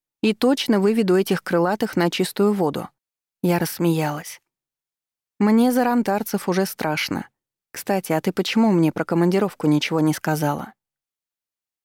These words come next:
«Да, она уже третий год планируется и раз за разом отменяется. То оборудования нужного нет,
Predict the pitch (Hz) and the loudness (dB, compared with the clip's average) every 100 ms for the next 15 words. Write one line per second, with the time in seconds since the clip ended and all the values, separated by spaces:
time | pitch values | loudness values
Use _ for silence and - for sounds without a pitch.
0 | _ 226 240 247 233 208 185 165 175 190 | _ 2 4 4 2 2 2 2 0 0
1 | 180 180 180 170 160 151 151 156 147 - | 0 0 0 -2 -2 0 2 0 -4 -8
2 | - - _ 202 226 240 170 165 185 170 | -12 -14 _ 0 2 2 2 0 0 0
3 | 156 151 170 170 156 147 143 - - - | 0 0 2 2 2 0 -4 -12 -16 -20
4 | _ _ _ _ _ 285 269 180 165 185 | _ _ _ _ _ -2 -2 0 -2 0
5 | 226 202 185 180 170 170 165 160 160 156 | 0 2 2 2 2 2 2 0 2 0
6 | 156 - | -2 -8